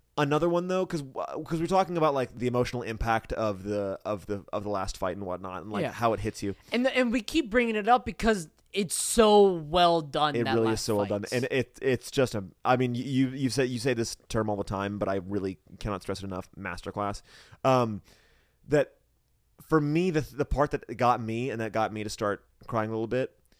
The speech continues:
Speaker 1: like, I was, like, a little, like, "Oh, that kinda gets me with, with the 'I love you' and everything." And before that, I was just kinda, like, watching the fight, like, really tentatively.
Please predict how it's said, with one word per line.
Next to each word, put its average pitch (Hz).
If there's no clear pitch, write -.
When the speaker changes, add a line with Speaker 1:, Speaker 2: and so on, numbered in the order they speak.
Speaker 1:
like, 165
I 208
was, 180
like, 156
a 143
little, 127
like, 117
"Oh, 113
that 110
kinda 113
gets 110
me 113
with, 107
with 107
the 107
'I 104
love 101
you' 107
and 104
everything." 104
And 117
before 135
that, 127
I 117
was 123
just -
kinda, 131
like, 117
watching 110
the 110
fight, 101
like, 101
really 104
tentatively. 101